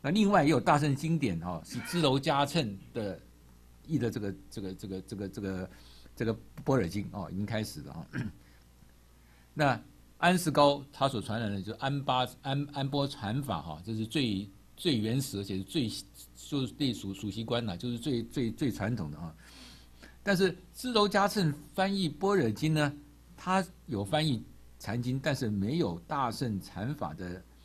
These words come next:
的，的传授的方法啊。直到东晋的道安啊，企图以当时盛行的般若啊，所以道安曾经尝试着用他理解的般若，就跟你一样，就用般若这种，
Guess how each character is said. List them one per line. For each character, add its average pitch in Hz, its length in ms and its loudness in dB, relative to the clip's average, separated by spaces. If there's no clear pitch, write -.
的， 101 220 -2
的 104 120 -4
传 127 320 2
授 170 180 6
的 113 120 2
方 156 280 8
法 104 240 2
啊。 87 200 -10
直 147 160 -6
到 156 140 4
东 190 260 2
晋 151 240 0
的 104 240 -2
道 139 300 4
安 160 280 4
啊， 95 280 -4
企 190 240 2
图 156 160 4
以 117 120 4
当 160 200 2
时 156 160 -2
盛 143 220 0
行 117 160 -4
的 123 100 0
般 143 260 0
若 90 160 -2
啊， 87 220 -14
所 147 140 -2
以 135 40 0
道 185 140 -2
安 190 120 0
曾 147 220 -4
经 160 260 -4
尝 123 320 -6
试 160 240 -4
着 117 140 -4
用 127 260 -4
他 175 200 -2
理 139 160 2
解 123 140 -2
的 101 80 0
般 120 220 -2
若， 98 100 -2
就 117 140 -6
跟 143 160 -6
你 101 100 -6
一 104 120 -6
样， 95 260 -4
就 104 80 -6
用 101 160 -6
般 127 160 -4
若 98 160 -2
这 92 80 -8
种， 87 220 -6